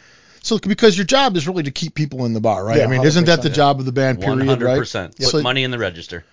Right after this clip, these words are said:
Speaker 1: Yeah, so, you know, if someone's yelling something and you think, "If I don't play this tune, that, that one p-, or two people might leave, that could turn into three or four people.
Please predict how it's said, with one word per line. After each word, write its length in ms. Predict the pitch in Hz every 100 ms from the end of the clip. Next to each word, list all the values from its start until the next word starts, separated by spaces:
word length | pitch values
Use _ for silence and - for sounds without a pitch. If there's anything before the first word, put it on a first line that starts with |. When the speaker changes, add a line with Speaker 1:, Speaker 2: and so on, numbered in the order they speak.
| _
Speaker 1:
Yeah, 180 | 240 147
so, 200 | - 156
you 140 | 147 151
know, 160 | 151
if 80 | 147
someone's 280 | 180 190 160
yelling 240 | 151 208 185
something 320 | - 151 160
and 160 | 156 143
you 100 | 147
think, 260 | 156 151 - - _
"If 100 | -
I 100 | 151
don't 160 | 151 139
play 200 | 151 139
this 160 | 131
tune, 320 | - 139 143
that, 240 | 143 139 - _
that 160 | 143 139
one 220 | 143 143
p-, 120 | - 123
or 60 |
two 160 | 113 156
people 240 | 147 147
might 240 | 131 127 123
leave, 160 | 147
that 100 | 131
could 120 | -
turn 100 | -
into 160 | 120 104
three 180 | - 120
or 60 |
four 240 | 110 170 180
people. 540 | - 175 180 170 170